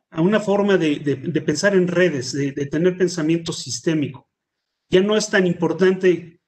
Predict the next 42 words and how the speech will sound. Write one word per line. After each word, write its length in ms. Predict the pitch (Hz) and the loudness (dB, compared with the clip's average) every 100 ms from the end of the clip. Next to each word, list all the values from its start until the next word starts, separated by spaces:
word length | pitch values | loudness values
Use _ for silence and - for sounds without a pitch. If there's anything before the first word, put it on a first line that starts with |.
| _ - | _ 2
claro 240 | 196 214 | 2 2
que 80 | 160 | 0
lo 100 | 143 | 0
son, 320 | - 170 185 | 0 0 0
los 180 | 143 147 | 0 0
nodos, 640 | 170 185 180 226 - - _ | 2 2 0 -4 -10 -18 _
¿no? 220 | 139 - - | -8 -8 -8
Aquí 220 | 127 156 | -6 -4
en 60 | 156 | -4
este 200 | 151 - | -4 -4
caso 260 | 151 143 147 | -4 -2 -2
el 120 | 147 | 0
A 80 | 151 | 0
B 100 | 147 | -2
C 200 | - 143 | -2 -2
D, 320 | 143 175 175 - _ _ | 0 -2 -4 -16 _ _
es 140 | 160 165 | -2 4
muy 240 | 185 185 | 4 4
importante, 760 | 180 151 147 160 165 170 165 | 2 0 -2 0 0 2 0
por 200 | 160 147 | -2 -6
supuesto, 680 | 127 143 160 160 165 156 156 _ _ _ _ | -8 -6 -4 -4 -2 -4 -4 _ _ _ _
el 200 | 135 139 | -4 -2
gobierno, 480 | 147 156 175 170 165 | 0 4 2 2 0
es 80 | 151 | 0
muy 120 | 160 | 0
importante 440 | 156 135 156 147 | 0 -4 -4 -2
la 80 | 139 | -2
academia, 440 | 127 139 156 165 156 | 0 0 0 0 0
es 60 | |
muy 160 | 160 160 | 0 -2
importante 480 | 151 131 143 156 143 | -4 -4 -4 -2 -2
la 120 | 131 | -2
empresa, 360 | 127 175 165 | -2 -4 -2
es 60 | 151 | -2
muy 160 | 160 160 | 0 -2
importante 500 | 160 131 - 156 151 | -4 -6 -4 -2 -2
la 140 | 131 | -2
sociedad, 640 | - 123 135 139 170 - - _ _ _ _ _ _ - | -6 -6 -2 0 0 -2 -12 _ _ _ _ _ _ 0
pero 180 | 160 | 4
es 160 | 180 170 | 4 4
más 400 | 180 202 226 226 | 4 4 2 0
importante, 920 | 202 - 156 175 180 170 151 - | -2 -2 0 2 2 0 -4 -6